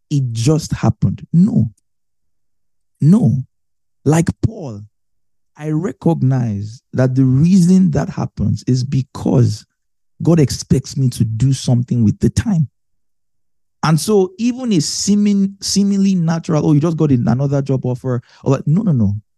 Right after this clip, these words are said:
If you look through the eyes of the Spirit, you can see that God is at work. That God is at work. Let me give another one more story. One more story. I didn't take permission to share this, but,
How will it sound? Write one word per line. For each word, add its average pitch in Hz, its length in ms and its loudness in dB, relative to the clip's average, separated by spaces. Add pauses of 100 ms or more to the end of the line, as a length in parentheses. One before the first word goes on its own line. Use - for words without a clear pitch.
(260)
If 170 140 0
you 185 100 4
look 185 260 0
through 208 160 0
the 156 180 0
eyes 165 280 0
of 120 120 0
the 113 100 0
Spirit, - 440 -2
you 139 140 0
can 143 280 0
see 208 460 0 (520)
that 110 280 0
God 147 360 2
is 113 120 2
at 110 180 -2
work. - 420 -8 (720)
That 135 160 -2
God 175 220 2
is 131 140 4
at - 160 0
work. - 380 -4 (1800)
Let 160 160 2
me 190 80 0
give 170 240 0
another 151 540 2 (260)
one 165 260 0
more 165 200 -8
story. 107 480 -4 (600)
One 139 180 -6
more 143 160 -2
story. 104 380 0
I 123 100 2
didn't 175 300 -2
take 156 200 -2
permission 123 460 -2
to 113 100 -6
share 113 240 2
this, 98 220 -2
but, - 400 -6